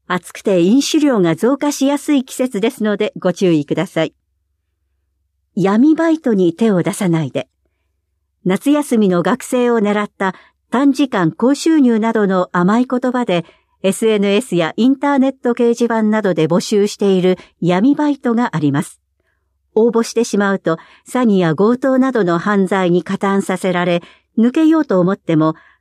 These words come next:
家族に危害を加えるなどと脅され、抜けられなくなります。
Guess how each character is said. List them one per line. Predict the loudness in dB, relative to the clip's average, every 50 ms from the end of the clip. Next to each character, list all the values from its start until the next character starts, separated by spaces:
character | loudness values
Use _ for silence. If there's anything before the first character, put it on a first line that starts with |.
| _ _ _
家 | -4 -4 -2
族 | 0 0 0 0 2 2
に | 2 0 0
危 | 0 0 2
害 | 2 2 0 0 0 0
を | 0 0
加 | 0 2 2 2 2 0 0
え | 0
る | 0 0
な | 0 0 -2
ど | -2 -2
と | 0 0 0 0
脅 | 0 -2
さ | -2 -2 -4 -2
れ、 | -2 -2 -4 -2 -2
抜 | -2 -2 0
け | 0 -2
ら | -2 0
れ | -2 -2 -2
な | -2 -2
く | -2 -2 -2
な | -2 0
り | 0 -2
ま | -2 -2
す。 | -4 -10 _